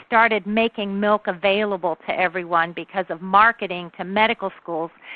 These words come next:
in the late eighteen hundreds, it was just milk that people drank. Cottage cheese wasn't in production. Um, they were, of course, the milk industry was looking for ways to use the trash of, of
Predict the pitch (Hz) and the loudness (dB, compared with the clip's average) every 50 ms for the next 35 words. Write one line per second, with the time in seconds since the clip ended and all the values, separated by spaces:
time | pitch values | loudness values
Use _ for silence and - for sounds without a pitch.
0 | - - - - 190 196 185 180 190 196 214 214 220 214 196 185 - - - - | -20 -16 -12 -8 -6 -4 -4 -2 0 0 2 2 2 0 0 -2 -4 -8 -12 -10
1 | 190 180 175 170 - 233 240 233 220 180 139 147 135 151 - _ _ _ _ _ | -10 -10 -10 -4 0 0 0 0 0 -2 -4 -6 -6 -8 -12 _ _ _ _ _
2 | _ _ _ _ _ - - - - - - - - - - - _ _ _ _ | _ _ _ _ _ -20 -20 -20 -20 -20 -20 -20 -20 -20 -20 -20 _ _ _ _
3 | _ - 262 269 247 262 254 196 - - 294 294 285 - - 240 240 262 269 269 | _ 2 4 4 4 4 0 0 4 4 4 4 4 2 0 0 2 4 4 2
4 | 262 _ - 208 - - - 233 220 - 214 180 - 214 214 214 196 170 143 120 | 2 _ -4 -6 -6 -6 -6 -8 -6 -6 -8 -8 -4 -2 -2 0 -2 -2 -6 -8
5 | 127 _ - - - - - _ _ - - - 262 240 226 208 - _ - - | -14 _ -18 -18 -18 -20 -20 _ _ 0 4 4 4 4 2 -4 -10 _ -8 -4
6 | 294 302 285 285 - - 254 254 240 214 240 226 226 214 - - 233 196 - 214 | -2 0 0 -2 0 2 2 2 2 2 0 -2 -2 -2 -4 -6 -4 0 2 4
7 | 214 214 - - - 220 208 202 202 202 202 180 - 147 - - _ _ _ - | 4 2 0 -4 -2 -2 0 -2 -2 -4 -6 -8 -12 -16 -18 -20 _ _ _ 2
8 | 214 196 185 185 175 175 180 - _ _ - - - - - - 247 233 220 220 | 4 4 4 4 0 -2 -8 -16 _ _ -20 -20 -20 -12 -4 0 0 2 2 2
9 | 214 196 151 - _ - - - 254 233 - - - 226 214 226 233 226 - 247 | 2 2 0 -4 _ -2 2 4 4 4 2 0 -2 0 4 4 2 2 2 0
10 | 240 247 226 - - 226 196 190 202 190 - 226 247 302 339 - 381 311 247 - | 0 0 -2 -2 -2 -2 0 0 -2 -4 -4 0 0 0 0 0 -2 -4 -2 -2
11 | - 214 185 202 196 196 196 - - - 220 202 220 220 190 - - 190 - - | -2 0 2 4 2 2 2 -2 -6 -8 -6 -4 -4 -6 -6 -8 -12 -14 -12 -10
12 | - - - 233 226 262 254 196 156 - - - - - - - - - _ _ | -4 2 6 6 6 6 6 2 2 0 -6 -12 -12 -14 -16 -18 -20 -20 _ _
13 | _ _ - 214 214 196 196 185 175 - - - _ _ _ - 202 196 | _ _ 4 4 6 4 4 0 -4 -10 -16 -20 _ _ _ 2 2 2